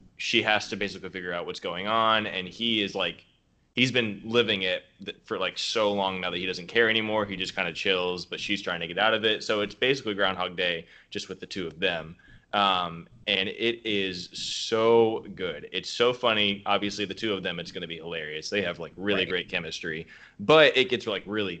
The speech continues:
Speaker 1: deep too, like, unexpectedly really deep. Um, yeah, and it, the mu-, the music is great. J K Simmons is in it, and he's just unhinged. I don't wanna say anything about who he plays because, uh, it's so good. He's fantastic. Um, it is, I mean,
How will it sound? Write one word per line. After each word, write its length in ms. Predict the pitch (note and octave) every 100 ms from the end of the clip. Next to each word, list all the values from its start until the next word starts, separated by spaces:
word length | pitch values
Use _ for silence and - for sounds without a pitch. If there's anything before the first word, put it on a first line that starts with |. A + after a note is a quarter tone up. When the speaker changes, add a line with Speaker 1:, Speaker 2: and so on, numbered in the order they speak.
| -
Speaker 1:
deep 320 | G#2+ A2+ -
too, 380 | - G#2 G#2 G2
like, 180 | F2+ E2+
unexpectedly 720 | G#2+ G#2 E2+ - G2 A2+ G#2+
really 220 | G#2+ G#2+ G#2
deep. 400 | G#2+ G#2 G2+ - _
Um, 520 | F#2+ F2+ E2+ D#2+ D#2+ E2+ _ _ _ _
yeah, 220 | A2 F#2 - _ G#2
and 100 | G2+
it, 140 | G2
the 60 | G2+
mu-, 140 | A2
the 80 | -
music 320 | G2+ B2+ C#3
is 100 | C3+
great. 400 | - C3 C3 B2+
J 160 | G2 G#2+
K 140 | G#2+
Simmons 420 | G2 G2+ G2 G#2 G2+
is 140 | G2
in 120 | G#2
it, 240 | G2+ G2+ -
and 100 | A2
he's 320 | G#2+ A2+ G#2
just 360 | G2+ G#2+ - - _ _ _ _ -
unhinged. 420 | G#2 G#2+ G#2 G#2
I 40 |
don't 80 | A#2
wanna 120 | C3 A2
say 140 | A#2+
anything 220 | A#2 A2+
about 200 | G#2 F#2+ F2
who 80 |
he 100 | G#2
plays 400 | F#2 F#2 F#2 G2
because, 240 | F2+ F#2+ F2+ - - -
uh, 220 | G2 F2 -
it's 120 | - -
so 160 | G2
good. 200 | E2+ D2 E2
He's 140 | G#2+
fantastic. 720 | - A#2 G#2+ F#2 F#2 F#2+ F2 - - - - _
Um, 580 | G2+ G2 F#2 F2+ E2+ E2 - _ _ -
it 140 | A#2
is, 380 | A#2 G#2+ G2+ - - -
I 40 |
mean, 240 | A2 G#2